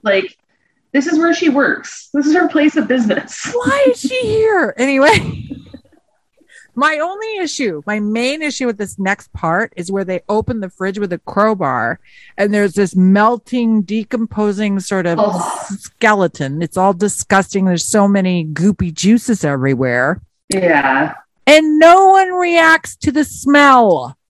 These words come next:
Speaker 1: True. They're all like, "Ew, this is so gross," from the sight of this goopy smell or goopy thing.
Speaker 2: Yeah.
Speaker 1: But it must smell.
Speaker 2: I can't
Speaker 1: That's a very
Speaker 2: imagine.
Speaker 1: good point.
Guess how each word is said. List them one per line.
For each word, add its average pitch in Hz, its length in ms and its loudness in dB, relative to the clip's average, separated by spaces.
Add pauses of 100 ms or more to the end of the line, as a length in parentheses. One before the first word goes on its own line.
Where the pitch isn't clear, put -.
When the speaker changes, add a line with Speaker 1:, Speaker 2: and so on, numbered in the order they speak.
(1000)
Speaker 1:
True. 294 1160 4 (440)
They're 247 140 2
all 277 160 4
like, 285 340 0
"Ew, 311 380 2
this 247 200 -4
is 254 160 -4
so 254 180 0
gross," 240 400 2
from 226 220 -2
the 208 80 -2
sight 269 520 0
of 180 220 2
this 170 280 0
goopy 185 440 -6
smell - 600 -8
or 220 160 -6
goopy 170 560 -2 (600)
thing. 165 380 0 (240)
Speaker 2:
Yeah. 180 260 0 (220)
Speaker 1:
But 240 140 4
it 233 80 4
must 247 460 6
smell. 302 480 4 (680)
Speaker 2:
I 156 100 -4
can't 160 240 -4
Speaker 1:
That's 214 120 -2
a - 20 -2
very 226 160 2
Speaker 2:
imagine. 214 120 -2
Speaker 1:
good 220 100 -2
point. 202 240 -2